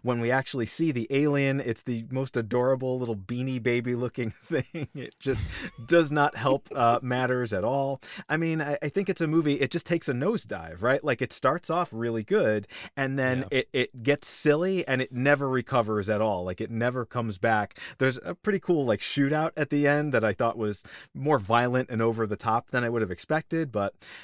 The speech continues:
Speaker 1: yeah, I don't know. Nothing really works for me. It's not scary. It's not interesting. It just kind of plods its way toward the end, and, and then it ends on, on a note that's no better than the way it started.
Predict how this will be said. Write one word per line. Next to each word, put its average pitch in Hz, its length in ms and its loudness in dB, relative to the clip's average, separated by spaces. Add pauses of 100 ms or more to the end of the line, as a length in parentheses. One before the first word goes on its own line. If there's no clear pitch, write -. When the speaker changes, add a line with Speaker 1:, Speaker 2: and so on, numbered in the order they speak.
(160)
Speaker 1:
yeah, 135 340 4
I 120 80 2
don't 151 140 -4
know. 131 120 0
Nothing 139 300 -4
really 151 240 0
works 139 300 -2
for 110 160 -4
me. 90 180 -2
It's 92 160 -6
not 113 220 -2
scary. 127 720 2
It's 117 260 -6
not 120 340 0
interesting. 120 880 -2
It 98 140 -6
just 117 180 -6
kind 127 220 -2
of 113 200 0 (300)
plods 117 480 4
its 110 140 -6
way 117 220 2
toward 123 260 -2
the 110 160 0
end, 127 320 -2
and, 95 280 -2
and 104 220 -4
then 107 100 0
it 104 140 -4 (180)
ends 117 400 -2
on, 101 220 -2
on 107 160 -4
a 104 60 -2
note 110 300 -2
that's - 260 -6
no 117 180 2
better 117 320 4
than 107 140 -4
the 107 80 -2
way 107 160 2
it 98 80 -6
started. 104 400 -2